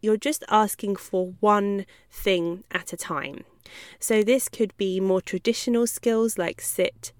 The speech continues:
or down. They could be skills that you want to do for fun, like jump through this hoop or jump on my back. They could be skills that involve touching you, so touch or squeeze,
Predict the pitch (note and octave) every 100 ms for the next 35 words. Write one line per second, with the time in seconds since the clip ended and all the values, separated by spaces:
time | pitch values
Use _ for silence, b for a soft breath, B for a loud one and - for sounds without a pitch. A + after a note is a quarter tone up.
0 | _ - E3+ E3 D3+ D3+ F#3+ C#4 D4+ _
1 | _ - _ _ _ - G3 F#3 F3+ -
2 | - F#3 - F3 E3 E3 B B B -
3 | - - - F#3+ F3 E3 E3 - - F3
4 | D3+ - - - F3 E3 E3 - E3 D#3
5 | D#3+ - D#3 - D3 D#3+ B3+ C4 F3+ D3+
6 | - - - - D#3 - E3+ F3 - E3+
7 | D#3+ D#3 - - D#3+ A3 - - D#3+ D#3+
8 | - E3+ E3 E3 - D3+ D3 D3 D3+ A#3
9 | - - - B B B - F3 - F#3+
10 | - E3 E3+ - - F3+ E3+ E3 E3 D3+
11 | C#3+ E3 D#3+ D#3 D3 D#3 - - - -
12 | B3 A#3 A#3 C4 D#4 B B - - D#3+
13 | D#3 - - C#4+ C#4+ _ - - - F3
14 | E3 - - B3 A#3+ A#3+ A#3+ -